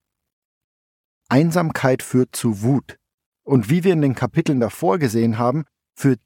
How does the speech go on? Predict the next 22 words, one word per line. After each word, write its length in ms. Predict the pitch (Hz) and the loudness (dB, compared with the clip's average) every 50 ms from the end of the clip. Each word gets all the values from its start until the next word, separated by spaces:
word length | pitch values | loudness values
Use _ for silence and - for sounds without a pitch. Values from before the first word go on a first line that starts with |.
| _ - - | _ -12 -10
die 320 | 151 156 180 208 214 - - | -8 -6 -4 -4 -4 0 2
irgendwann 500 | 170 180 185 180 165 135 139 135 143 - | 2 2 2 0 0 0 0 0 0 0
auch 280 | - 208 202 - - - _ - | -2 -2 -2 -4 -12 -18 _ -4
dazu, 640 | - 156 175 190 180 - - - - 120 135 151 - _ _ _ _ _ _ _ _ _ _ _ _ _ _ _ | -2 -2 0 0 -4 -4 -6 -4 -2 -2 -2 -2 -6 _ _ _ _ _ _ _ _ _ _ _ _ _ _ _
physisch 520 | - - 127 123 120 104 92 85 - - - | -4 0 2 2 2 2 0 -6 -8 -8 -10
krank 360 | - - 85 80 78 76 - | -10 -8 -8 -10 -10 -10 -12
zu 160 | - 87 87 | -14 -12 -10
werden. 280 | - - 80 - - - _ _ _ _ _ _ _ _ _ _ _ _ _ _ _ _ _ _ _ _ _ _ _ | -10 -10 -12 -14 -20 -20 _ _ _ _ _ _ _ _ _ _ _ _ _ _ _ _ _ _ _ _ _ _ _
Alles 540 | - - 123 135 147 147 151 156 - - - _ _ _ | 0 2 2 2 4 2 0 0 -2 -8 -16 _ _ _
hängt 400 | - - 120 123 131 135 - _ _ _ _ | -6 -2 0 0 0 -2 -4 _ _ _ _
mit 220 | - - - - - | -8 -8 -8 -8 -6
allem 380 | - 101 107 110 117 117 110 _ _ _ _ _ | -4 0 2 2 2 2 0 _ _ _ _ _
zusammen. 520 | - - 110 95 92 82 71 76 73 - _ _ _ _ _ _ _ _ _ _ _ _ _ _ _ _ _ _ _ _ _ _ _ _ _ - | -8 -6 -4 -4 -4 -4 -6 -8 -10 -12 _ _ _ _ _ _ _ _ _ _ _ _ _ _ _ _ _ _ _ _ _ _ _ _ _ -6
Ich 220 | 120 - - - | -6 -6 -6 -4
glaube 420 | - 104 98 90 110 123 139 147 | -2 0 2 2 2 2 2 2
aber, 340 | 147 135 131 127 143 139 135 _ _ _ _ _ _ _ _ _ _ _ _ _ _ | 2 0 0 0 0 -2 -2 _ _ _ _ _ _ _ _ _ _ _ _ _ _
dass 180 | - - - - | -14 -12 -10 -8
es 140 | 131 - - | -8 -6 -2
eine 200 | 139 143 143 135 | 0 2 2 2
Lösung 420 | 120 107 104 98 90 90 87 85 | 2 0 -2 -4 -4 -6 -8 -8
dafür 280 | 76 71 - - - - | -10 -12 -14 -14 -14 -10
gibt. 420 | - 82 80 _ _ - - | -10 -10 -12 _ _ -20 -20